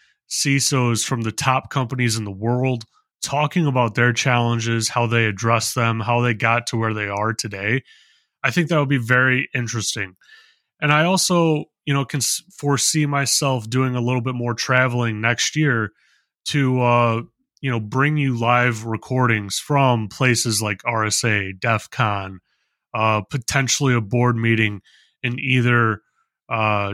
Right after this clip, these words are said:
New York or France or wherever it might be. It wouldn't be a recording of the board meeting. It would be, I'm there for a board meeting, and we're also going to pull some people aside and do recordings with them. <laughs> That would be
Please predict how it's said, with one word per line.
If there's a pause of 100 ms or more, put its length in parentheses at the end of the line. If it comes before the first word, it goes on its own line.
(100)
New
York
or
France
or
wherever
it
might
be. (300)
It
wouldn't
be
a
recording
of
the
board
meeting. (360)
It
would
be, (320)
I'm
there
for
a
board
meeting, (320)
and
we're
also
going
to
pull
some
people
aside
and
do
recordings
with
them. (300)
<laughs>
That
would
be